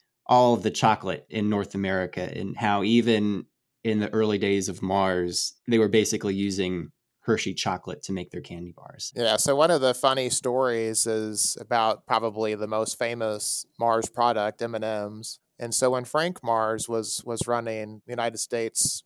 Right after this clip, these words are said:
Speaker 2: company, the United States branch, I guess, he was basically getting all of his chocolate from Hershey.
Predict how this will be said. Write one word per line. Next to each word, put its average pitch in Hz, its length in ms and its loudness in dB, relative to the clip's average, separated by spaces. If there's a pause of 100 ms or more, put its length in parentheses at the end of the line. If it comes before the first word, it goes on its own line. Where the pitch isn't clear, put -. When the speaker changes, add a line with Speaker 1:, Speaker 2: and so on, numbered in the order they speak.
Speaker 2:
company, 110 520 -8 (100)
the 117 80 -16
United 113 240 -2
States 110 240 -6
branch, 110 360 -6
I 104 100 -10
guess, 104 500 -8
he 147 200 -4
was 131 320 2
basically 123 540 -4
getting 117 220 -2
all 117 160 0
of 117 100 -2
his 120 140 -4
chocolate 117 440 -2
from 120 220 -6
Hershey. 110 480 -4